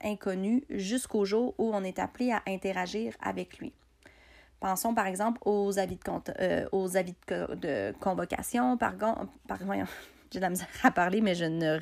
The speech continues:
réenregistrerai pas ce passage. Donc, euh, j'allais dire cotisation, aux avis de cotisation que tu reçois, euh,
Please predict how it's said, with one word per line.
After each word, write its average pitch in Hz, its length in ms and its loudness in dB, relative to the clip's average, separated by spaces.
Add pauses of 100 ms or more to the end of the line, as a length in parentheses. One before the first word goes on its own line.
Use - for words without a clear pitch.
réenregistrerai 190 680 2
pas 180 140 -6
ce - 100 -8
passage. 311 480 -2 (500)
Donc, 220 260 2
euh, 185 600 6
j'allais 185 240 4
dire 202 220 0
cotisation, 208 840 2
aux 196 120 0
avis 185 260 0
de 185 260 0 (300)
cotisation 180 1120 0
que 202 100 -2
tu 190 280 -2
reçois, 190 840 0
euh, 165 400 -4